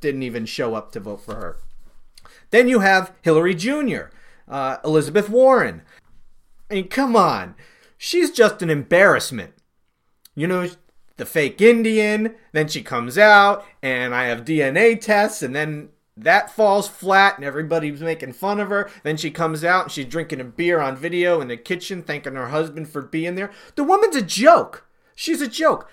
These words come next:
n-, nobody likes her. She doesn't jazz anybody up.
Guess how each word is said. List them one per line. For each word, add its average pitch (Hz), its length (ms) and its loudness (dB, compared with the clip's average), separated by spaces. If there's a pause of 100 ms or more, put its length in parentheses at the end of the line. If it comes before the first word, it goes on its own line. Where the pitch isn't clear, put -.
(460)
n-, 208 240 -14
nobody 220 500 -2
likes 127 360 -2
her. 208 120 -2
She 208 160 -8
doesn't 208 760 -8
jazz 127 440 -4
anybody 113 520 -8
up. 156 340 -6